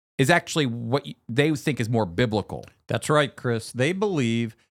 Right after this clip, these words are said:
Speaker 2: that only the Messiah can bring his people back to the land, uh,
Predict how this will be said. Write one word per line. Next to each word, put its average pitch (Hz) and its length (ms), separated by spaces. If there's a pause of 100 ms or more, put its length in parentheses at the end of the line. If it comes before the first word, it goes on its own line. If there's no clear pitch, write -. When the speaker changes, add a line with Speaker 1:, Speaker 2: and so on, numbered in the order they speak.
(100)
Speaker 2:
that 117 340
only 220 640 (140)
the 131 100
Messiah 135 800 (520)
can 117 280 (120)
bring 147 600 (380)
his 160 200
people 160 440
back 131 460
to 190 120
the 156 100
land, 107 440 (760)
uh, 110 220